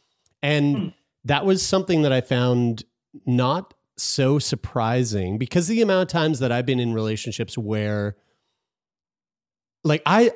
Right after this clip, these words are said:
Speaker 1: I love giving oral sex. I love it. It's, it's very fun.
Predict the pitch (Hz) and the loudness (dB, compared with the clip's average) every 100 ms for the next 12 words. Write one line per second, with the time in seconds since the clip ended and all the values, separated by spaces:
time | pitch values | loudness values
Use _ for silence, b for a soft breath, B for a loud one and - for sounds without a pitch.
0 | 127 185 240 120 107 170 110 120 123 110 | 0 2 2 0 0 -2 -2 -4 -2 0
1 | 101 113 - - - - - - - 143 | -2 -2 -4 -8 -10 -10 -12 -12 -4 0
2 | 127 123 92 - _ _ _ - 135 131 | 2 0 -2 -8 _ _ _ -2 -2 -2
3 | 131 147 - 117 120 131 151 127 117 107 | -2 -4 -4 -2 0 2 2 0 -2 -2
4 | 143 202 | -2 -4